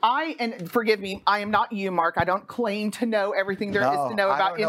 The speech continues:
Speaker 1: interior
Speaker 2: everything. I'm
Speaker 1: design.
Speaker 2: learning every day.
Speaker 1: But I thought we were moving away from the grays more, but it's,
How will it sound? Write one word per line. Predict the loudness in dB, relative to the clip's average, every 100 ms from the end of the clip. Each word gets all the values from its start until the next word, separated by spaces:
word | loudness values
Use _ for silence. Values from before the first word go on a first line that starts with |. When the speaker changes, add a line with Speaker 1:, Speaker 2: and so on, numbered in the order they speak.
| 0
Speaker 1:
interior | 0 0
Speaker 2:
everything. | 0
I'm | 2
Speaker 1:
design. | 2 2 0
Speaker 2:
learning | 0 -2 -2
every | -2 0 2
day. |
Speaker 1:
But | 2 4
I | 0 2
thought | 0 0 0
we | 0
were | 0
moving | 0 -2 0 0
away | 2 2 0
from | -2
the | 0
grays | 2 2 0 -4 -6
more, | 0 2 2 0
but | 2 0 0
it's, | -6